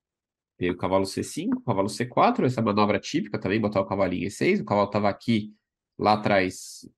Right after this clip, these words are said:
uns lances atrás, uma posição estranha, ele veio pra E seis aqui. Que é uma casa muito mais legal, que eu tô atrás do meu peão, controla essas casas bem. E o Ma-,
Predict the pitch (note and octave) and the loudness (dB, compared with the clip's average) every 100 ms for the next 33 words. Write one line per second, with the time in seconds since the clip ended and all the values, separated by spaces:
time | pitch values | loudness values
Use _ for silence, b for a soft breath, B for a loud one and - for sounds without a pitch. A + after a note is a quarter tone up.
0 | _ - F#2 F#2+ G2 G2 F#2+ F#2+ F#2 F#2 | _ -8 -2 0 0 0 0 2 2 0
1 | F2 - G2 F#2+ F#2 - A2+ C3+ C#3+ B2+ | -6 -4 -6 -4 -4 -2 0 2 2 2
2 | B2 B2+ A#2+ B2+ G#2+ G2 F#2+ F#2 - - | 2 2 0 0 0 -2 -2 -8 -8 -10
3 | _ _ _ _ _ _ F#2+ F#2+ - G2+ | _ _ _ _ _ _ -4 -4 -2 -2
4 | G2 G#2 G#2 G#2 G#2 G#2+ F#2 F#2+ F#2+ F#2 | 0 -2 -2 -2 0 0 2 2 0 0
5 | G2 G2+ G2+ G2 G2 F#2+ - G2+ B2 C#3+ | 0 2 2 2 -2 -4 0 0 2 -2
6 | - _ _ _ F#2+ G2 G2 F#2+ F#2 - | -10 _ _ _ -8 -4 -4 -4 -8 -6
7 | F#2+ F#2+ F#2+ G2 B2+ - _ _ _ _ | -4 -4 -4 -4 -4 -10 _ _ _ _
8 | _ _ _ _ _ _ _ _ _ _ | _ _ _ _ _ _ _ _ _ _
9 | _ _ - G2 A2+ A#2+ A#2+ A2+ | _ _ -8 -2 0 2 0 -2